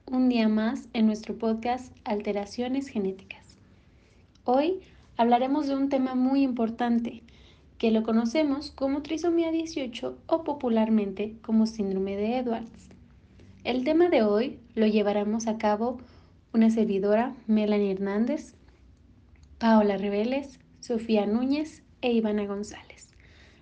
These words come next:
Acompáñanos a descubrir la importancia y generalidades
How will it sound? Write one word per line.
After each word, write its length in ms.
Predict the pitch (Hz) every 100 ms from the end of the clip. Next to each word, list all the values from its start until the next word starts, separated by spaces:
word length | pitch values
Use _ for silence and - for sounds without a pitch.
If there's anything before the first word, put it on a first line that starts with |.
| -
Acompáñanos 880 | 226 233 226 254 285 311 349 349 - -
a 120 | 220
descubrir 600 | 214 - 208 214 233 233 - - -
la 80 | 226
importancia 800 | 214 220 220 226 269 294 311 311
y 60 |
generalidades 960 | 285 226 202 196 196 214 226 254 285 -